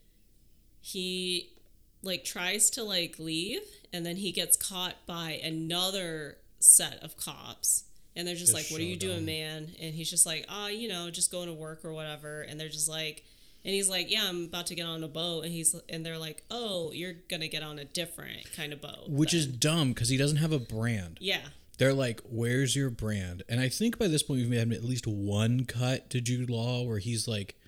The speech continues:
Speaker 2: trying to find Arthur.
Speaker 1: Yeah.
Speaker 2: For some reason, we don't know yet,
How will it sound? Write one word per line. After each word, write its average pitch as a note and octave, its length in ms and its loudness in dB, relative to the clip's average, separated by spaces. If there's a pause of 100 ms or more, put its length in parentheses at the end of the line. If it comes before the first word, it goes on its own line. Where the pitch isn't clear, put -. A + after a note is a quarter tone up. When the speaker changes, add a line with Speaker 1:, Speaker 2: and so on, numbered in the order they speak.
(540)
Speaker 2:
trying C#3+ 480 2
to C#3+ 80 2
find A2+ 500 2
Arthur. F#2+ 640 -4
Speaker 1:
Yeah. E3+ 240 -8 (960)
Speaker 2:
For C3 120 2
some C#3+ 320 6
reason, A#2 420 4
we F2+ 140 -10
don't G#2 180 -6
know B2 120 -4
yet, F#2 280 -6